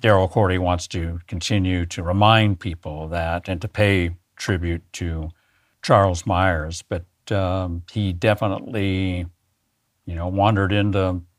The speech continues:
Deaver Vineyard in Shenandoah Valley one day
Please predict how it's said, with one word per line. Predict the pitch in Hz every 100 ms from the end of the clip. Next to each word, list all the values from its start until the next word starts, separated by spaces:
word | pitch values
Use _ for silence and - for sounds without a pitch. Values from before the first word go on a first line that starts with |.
| _ _ -
Deaver | 110 107 107
Vineyard | 90 104 107 101 98 95 _ _ _ _ _ _
in | - 92
Shenandoah | - 104 98 98 95
Valley | 95 101 104 95
one | 90 92 95
day | 92 92 98 95